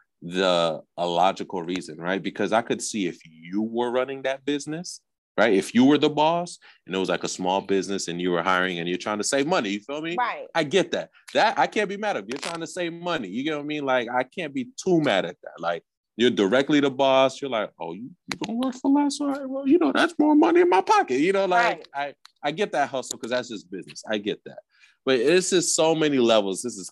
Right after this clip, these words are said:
Speaker 1: clearly corporate. This is clearly many leagues. Um, I just don't understand it. I really don't.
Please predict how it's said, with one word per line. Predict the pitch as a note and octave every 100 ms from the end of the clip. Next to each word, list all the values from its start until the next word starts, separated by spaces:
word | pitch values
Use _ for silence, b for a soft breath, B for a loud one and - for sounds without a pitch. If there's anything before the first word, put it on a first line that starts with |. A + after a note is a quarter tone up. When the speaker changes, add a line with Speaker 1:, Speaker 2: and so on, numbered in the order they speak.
| -
Speaker 1:
clearly | - F3 F3 E3+ D3+ C#3
corporate. | - - G#2+ G2 _ G2 F#2
This | A2+ A#2
is | G2 - _
clearly | C#3+ D#3 D3+ C3+
many | A2+ A#2 A2 F#2
leagues. | E2 G2+ C#3 G#2+ F2+ E2 - - b b b
Um, | A#2+ C3 A2+ G2 _ _ -
I | B2+
just | D3 B2 F#2
don't | A2 C3
understand | D3+ C#3+ C#3 C#3 C#3+ F3 F#3+
it. | E2+ - -
I |
really | B2 D#3 C#3+
don't. | C3+ D#3+ D#3+